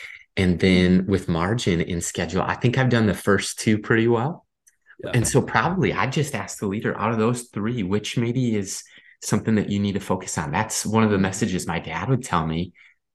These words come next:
Speaker 1: And I tried
Speaker 2: Mm-hmm.
Speaker 1: to listen, but it was also, like, when I was single, when, when I didn't, when I wasn't married yet, or I didn't have kids,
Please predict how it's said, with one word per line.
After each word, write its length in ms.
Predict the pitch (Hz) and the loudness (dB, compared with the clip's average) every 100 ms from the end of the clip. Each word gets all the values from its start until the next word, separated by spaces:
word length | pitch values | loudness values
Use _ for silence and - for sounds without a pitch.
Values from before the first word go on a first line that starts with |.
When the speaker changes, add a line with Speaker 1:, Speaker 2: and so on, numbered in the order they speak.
| _ - | _ -4
Speaker 1:
And 320 | 101 90 85 | -2 0 -2
I 100 | - | -6
tried 320 | 170 - 92 | -6 0 2
Speaker 2:
Mm-hmm. 40 | 117 | 4
Speaker 1:
to 100 | 131 | 4
listen, 360 | 95 - 104 | 4 2 0
but 120 | 92 92 | 2 2
it 40 | |
was 200 | 82 - | 0 -2
also, 440 | - 92 - - 95 | -2 -2 -2 -2 0
like, 320 | 90 82 - _ _ | -2 -6 -12 _ _
when 140 | - 90 | -2 0
I 140 | 87 | 2
was 280 | 110 123 143 | 2 2 2
single, 540 | - - 78 - - _ _ _ - - | -2 -4 -4 -6 -14 _ _ _ -18 -2
when, 600 | 101 95 92 92 71 - _ _ _ _ | 2 4 6 6 2 -6 _ _ _ _
when 140 | 95 92 | -4 -2
I 100 | 87 | 0
didn't, 440 | 90 127 147 143 - | 0 2 2 0 -4
when 160 | 98 | -2
I 80 | 92 | 0
wasn't 340 | 85 110 139 | 0 0 0
married 340 | 95 80 76 73 | -2 -4 -6 -8
yet, 200 | - - | -10 -10
or 80 | - | -12
I 80 | 80 | -4
didn't 240 | 98 127 | 2 2
have 240 | 98 92 - | 2 -4 -6
kids, 320 | 85 - | -6 -6